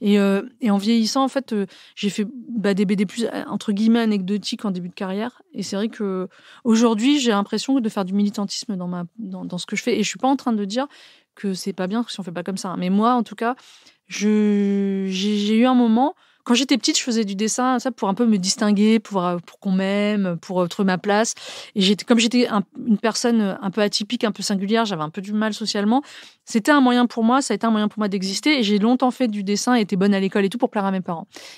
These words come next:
Et un jour, j'ai eu une grosse crise existentielle parce que j'avais plus besoin de plaire à mes parents. Et j'ai vraiment eu un moment où je savais plus pourquoi je faisais les choses. Et j'ai vraiment eu une crise, euh, de vocation à me dire, « Mais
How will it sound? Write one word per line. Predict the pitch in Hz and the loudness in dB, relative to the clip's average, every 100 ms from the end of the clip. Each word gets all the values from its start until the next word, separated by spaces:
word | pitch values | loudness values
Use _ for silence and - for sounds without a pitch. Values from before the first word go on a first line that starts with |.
| - | -2
Et | |
un | 202 | 2
jour, | 233 | 2
j'ai | 285 | 2
eu | 247 | 2
une | |
grosse | 202 233 | 2 0
crise | - 254 | -2 -2
existentielle | 233 208 220 196 262 | -2 -2 -4 -4 -4
parce | - | -6
que | 202 | -4
j'avais | 180 175 | -2 -4
plus | 165 254 | -6 -2
besoin | 226 202 202 | -2 -2 -4
de | |
plaire | 190 170 | -4 -8
à | |
mes | 170 | -6
parents. | 175 170 196 - - - | -6 -6 -8 -10 -20 -8
Et | |
j'ai | 175 185 | -4 0
vraiment | 185 240 | 2 4
eu | 269 | 4
un | 247 | 4
moment | 226 214 233 269 | 4 4 4 4
où | |
je | 214 | 2
savais | 202 | -4
plus | 175 - | -8 -8
pourquoi | 240 233 | -8 -6
je | - | -6
faisais | 202 202 | -6 -6
les | 196 | -4
choses. | 262 262 | -4 -4
Et | 196 | -2
j'ai | 170 | -2
vraiment | 170 233 | 0 2
eu | 285 | 4
une | 233 | 2
crise, | - 302 277 196 - - 254 | 0 -2 0 -2 -4 -14 -6
euh, | 202 185 180 - _ _ | -4 -4 -6 -12 _ _
de | 180 | -2
vocation | 196 226 247 - 269 | 0 2 0 2 0
à | |
me | 202 | 2
dire, « | 247 | 2
Mais | 233 185 | 0 -2